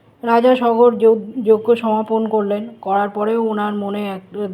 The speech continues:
মানে, খুব কাতর হয়ে রয়েছেন, পুত্রদের আত্মার শান্তি হয়নি। তারপর থেকে রাজা সগর চেষ্টা করতে লাগলেন কীভাবে গঙ্গাকে মর্তে আনা যায়। রাজা সগর, অংশুমান, তার পুত্র দিলীপ,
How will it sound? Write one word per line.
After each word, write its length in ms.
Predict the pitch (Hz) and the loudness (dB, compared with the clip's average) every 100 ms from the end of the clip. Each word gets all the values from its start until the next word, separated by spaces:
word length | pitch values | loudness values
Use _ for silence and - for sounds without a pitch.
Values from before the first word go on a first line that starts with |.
| 180 - _ _ - | -12 -20 _ _ -14
মানে, 280 | 190 190 185 | -10 -8 -8
খুব 200 | 175 220 - | -8 -10 -4
কাতর 380 | 202 202 254 233 | -2 0 0 2
হয়ে 160 | 214 | 2
রয়েছেন, 420 | 202 196 202 202 | 0 -2 -4 -6
পুত্রদের 560 | 190 202 - 214 202 202 | -8 -10 -6 -4 -2 -2
আত্মার 380 | 180 180 214 214 | -2 -4 -6 -6
শান্তি 440 | - 180 185 214 | -4 -6 -6 -6
হয়নি। 320 | 185 180 180 247 - _ _ _ _ _ _ _ - | -6 -6 -8 -14 -20 _ _ _ _ _ _ _ -10
তারপর 400 | 220 233 240 254 | -6 -4 -2 -2
থেকে 320 | 254 277 339 | -2 -6 -2
রাজা 320 | 285 226 240 | 0 0 0
সগর 440 | 233 226 208 226 262 - | 0 0 0 0 -2 -4
চেষ্টা 320 | 208 - 214 | -8 -8 -10
করতে 300 | 220 208 214 | -8 -8 -6
লাগলেন 340 | 208 220 302 | -4 -2 -4
কীভাবে 440 | 302 226 208 214 214 | -4 -4 0 0 0
গঙ্গাকে 600 | 185 185 185 190 190 285 | -2 -4 -4 -8 -8 -6
মর্তে 440 | 233 170 - 196 | -6 -8 -10 -6
আনা 240 | 151 143 135 | -4 -4 -6
যায়। 220 | 131 135 _ _ _ _ _ | -8 -12 _ _ _ _ _
রাজা 420 | 170 175 185 220 214 | -4 0 2 0 -2
সগর, 520 | 214 202 220 233 233 - _ _ - | 0 2 2 2 -2 -12 _ _ -12
অংশুমান, 800 | 170 190 190 - 240 226 233 254 254 - | -6 -4 -6 -6 -4 -2 -4 -6 -10 -10
তার 260 | 175 196 208 | -6 -6 -8
পুত্র 380 | 214 214 - 220 | -12 -10 -4 -2
দিলীপ, 440 | 175 180 196 302 | -2 -6 -6 -6